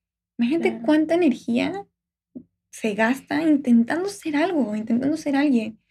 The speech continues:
Speaker 1: En vez de simplemente rendirnos a lo que somos, empezar a realmente conocernos a través del silencio, que es una herramienta increíble. Y entonces, poco a poco ir desenvolviendo la magia que traemos ya dentro todos nosotros, ¿no? Y creo que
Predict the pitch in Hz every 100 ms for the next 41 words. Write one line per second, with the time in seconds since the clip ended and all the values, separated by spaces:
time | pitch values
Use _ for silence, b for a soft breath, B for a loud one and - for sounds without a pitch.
0 | _ _ 240 262 330 330 311 311 302 277
1 | 311 254 208 196 226 277 302 339 214 190
2 | 180 - 220 220 311 - _ _ _ _
3 | - 214 214 254 285 269 254 247 262 214
4 | 196 185 - 208 208 220 262 - 196 202
5 | 226 233 - 196 190 202 214 226 220 220
6 | 202 190 196 214 214 202 - - 185 185
7 | 185 226 - _ _ _ _ _ _ _
8 | _ 226 240 240 262 - 302 - _ _
9 | _ 262 - 320 285 311 311 311 254 214
10 | 226 262 294 247 226 277 302 - - 247
11 | 285 262 277 277 349 285 247 254 277 262
12 | - 302 262 208 214 226 330 _ b b
13 | b b - 240 294 320 262 233 208 -